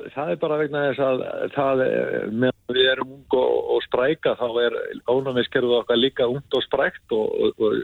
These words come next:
tilbúin til stórátaka og þannig að <clears throat> það fylgist, eh, að og, og þannig að þarna eru raunverulega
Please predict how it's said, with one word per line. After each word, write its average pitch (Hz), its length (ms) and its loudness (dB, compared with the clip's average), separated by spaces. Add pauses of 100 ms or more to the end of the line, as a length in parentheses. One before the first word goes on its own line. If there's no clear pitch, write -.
(160)
tilbúin 120 480 0
til 117 280 0
stórátaka 147 680 0
og 110 180 0 (640)
þannig 101 280 2
að 98 160 -2 (180)
<clears throat> 151 220 4
það 120 220 -2
fylgist, 151 420 -4
eh, - 400 -2 (300)
að 95 340 0
og, 90 140 2
og 98 320 0
þannig 101 260 -2
að - 80 -4
þarna 110 320 0
eru 120 280 2
raunverulega 113 680 2